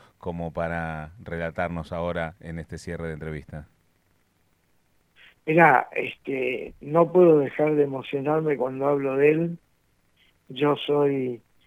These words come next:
Speaker 2: historiador, participo en la Red por la Identi-, en Teatro por la Identidad, eh, estoy involucrado en la cuestión de los derechos humanos,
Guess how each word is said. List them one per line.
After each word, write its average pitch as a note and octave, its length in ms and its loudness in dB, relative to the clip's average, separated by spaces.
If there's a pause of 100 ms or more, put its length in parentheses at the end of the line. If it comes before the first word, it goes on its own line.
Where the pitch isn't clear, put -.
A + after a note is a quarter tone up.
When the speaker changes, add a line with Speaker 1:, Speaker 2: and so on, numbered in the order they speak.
(160)
Speaker 2:
historiador, E3+ 840 6
participo C#3 1040 -4 (520)
en C3 380 -6
la C3 100 0
Red D3+ 280 4
por D3+ 180 0
la C3+ 140 0
Identi-, C3 420 -4
en C#3+ 160 0
Teatro E3+ 480 8
por C#3+ 160 -4
la C3+ 140 -2
Identidad, C#3+ 840 4 (920)
eh, C3+ 720 0
estoy C#3+ 640 2 (400)
involucrado C#3+ 880 6
en C#3+ 160 -4
la C3+ 140 -6
cuestión D3+ 420 -2
de D3 80 0
los C3+ 160 -4
derechos C#3+ 480 -6
humanos, F#3+ 480 4